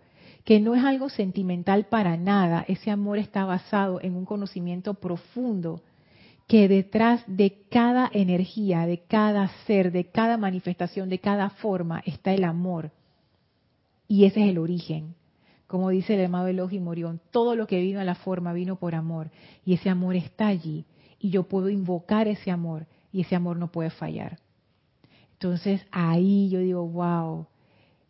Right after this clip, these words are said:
es eso". Cuando yo siento que, "Ay, yo no puedo amar a una persona". En realidad sí. Porque si yo lo veo desde el punto de vista de que yo soy la presencia de Dios,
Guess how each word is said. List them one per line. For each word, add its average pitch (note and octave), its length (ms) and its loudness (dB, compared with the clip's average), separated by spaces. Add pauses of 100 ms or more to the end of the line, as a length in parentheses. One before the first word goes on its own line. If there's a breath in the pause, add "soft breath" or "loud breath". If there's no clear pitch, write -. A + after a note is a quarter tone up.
(100)
es F#3 160 2
eso". G3+ 400 2
Cuando F3 460 -4
yo G3 120 -2
siento G3+ 380 -4
que, F3+ 120 0
"Ay, G3 180 0
yo G#3 80 0
no G3+ 100 -2
puedo G#3 260 -4
amar G3 220 -2
a - 20 -2
una G3+ 180 -4
persona". F3 600 -4 (360 soft breath)
En G#3 120 6
realidad G#3+ 420 6 (140)
sí. G3 380 2 (680)
Porque A3 340 4
si G#3+ 200 0
yo B3+ 140 2
lo C#4 120 0
veo C#4 140 2
desde B3+ 180 0
el G#3 60 -2
punto A3 240 -6
de G#3+ 140 0
vista G3+ 280 -2
de F3+ 120 0
que F#3 160 0
yo A3 180 -4
soy B3 300 -4
la A#3+ 140 0
presencia G#3+ 560 -2
de F#3 140 0
Dios, G3 360 -4